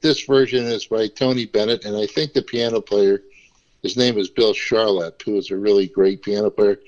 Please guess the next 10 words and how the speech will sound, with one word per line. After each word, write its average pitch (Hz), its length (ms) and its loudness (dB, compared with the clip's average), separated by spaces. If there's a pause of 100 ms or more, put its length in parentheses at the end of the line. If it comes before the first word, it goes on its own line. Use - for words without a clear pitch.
(560)
I, 196 220 2
I 165 140 -6
love 165 380 -4
jazz, 117 580 -6 (1040)
and, 117 360 -8
uh, 113 280 -2
I've 107 80 -8
listened 123 360 -4
to 104 80 -4
jazz 110 600 -4